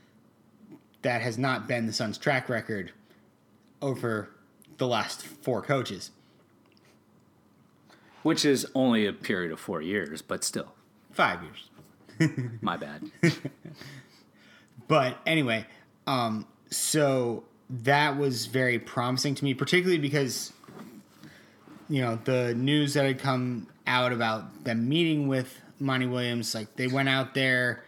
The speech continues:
Speaker 1: like, Jones, I think it was, I think it was Jones and Bauer went out there just by themselves. They didn't make an offer. Then there was a second meeting. Sarver was there. Again, didn't make an offer. And then, you know, the fatalists that are Suns fans is like,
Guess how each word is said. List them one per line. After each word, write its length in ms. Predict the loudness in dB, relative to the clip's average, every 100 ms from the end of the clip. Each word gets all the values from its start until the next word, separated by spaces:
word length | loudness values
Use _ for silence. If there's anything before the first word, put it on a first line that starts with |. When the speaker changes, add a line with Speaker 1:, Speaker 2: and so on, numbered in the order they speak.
| -20 -20 -8 -4
Speaker 1:
like, 160 | -2
Jones, 380 | 0 2 2 0
I 40 | 0
think 160 | -2
it 40 | -4 -6 -10 -10
was, 40 |
I 120 | -6
think 100 | -4
it 40 | -4
was 100 | -2
Jones 300 | -2 -2 -2
and 100 | 0
Bauer 320 | 2 2 2
went 140 | 2 0
out 160 | 0
there 300 | -2 -2 -4 -10 -20 _ -16
just 180 | -10 -4
by 160 | 0 0
themselves. 600 | -2 -2 0 0 0 -4 -8 -10 -4
They 120 | 0
didn't 160 | 2 2
make 180 | 0 0
an 60 |
offer. 640 | 0 0 0 -2 -2 -2 -6 -20 -8 -2
Then 140 | -2
there 100 | -2
was 100 | -4
a 40 | 0
second 320 | 0 2 2
meeting. 540 | 2 2 0 -2 -4 -10 -18
Sarver 460 | -4 2 4 4 2
was 160 | 0 2
there. 440 | 2 4 2 -4 -18 -8
Again, 400 | -2 2 2 2
didn't 220 | 0 0
make 180 | 0 0
an 60 | 0
offer. 460 | 0 0 -2 -2
And 180 | -2 -2
then, 340 | 0 -2 -4 -10 -20 -8
you 120 | -2
know, 260 | -2 -2 -4
the 100 | -4
fatalists 680 | 0 2 2 0 -2 -6 -6
that 200 | -2 -2
are 120 | -2
Suns 380 | -2 -2 -2 -4
fans 340 | -4 -4 -4
is 100 | -4
like, 140 | -6